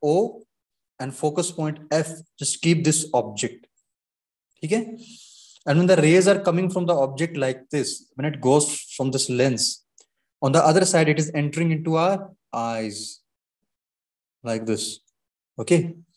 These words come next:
And when I extend back this, you will get what? तो इसको जब एक्सटेंड करेंगे,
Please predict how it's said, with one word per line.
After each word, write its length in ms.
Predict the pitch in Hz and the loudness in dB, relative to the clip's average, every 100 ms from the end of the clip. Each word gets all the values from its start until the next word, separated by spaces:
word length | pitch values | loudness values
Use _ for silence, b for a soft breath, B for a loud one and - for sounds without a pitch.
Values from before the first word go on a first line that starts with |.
| b b b b | b b b b
And 140 | 143 | 2
when 120 | 151 190 | 4 4
I 40 | |
extend 460 | 190 185 190 196 160 | 4 2 4 6 6
back 380 | 151 175 165 | 6 6 4
this, 420 | 127 107 - - - _ _ _ _ _ _ _ - | 2 -2 -2 -10 -14 _ _ _ _ _ _ _ -4
you 80 | |
will 60 | 147 | 2
get 240 | 156 156 | 2 2
what? 400 | 123 127 101 - _ _ _ _ _ _ _ _ _ - | 4 4 2 -4 _ _ _ _ _ _ _ _ _ -2
तो 80 | 185 | 2
इसको 160 | 185 | 4
जब 120 | 180 | 4
एक्सटेंड 400 | 170 - 180 185 | 4 2 2 2
करेंगे, 360 | 175 156 170 120 | 4 4 4 2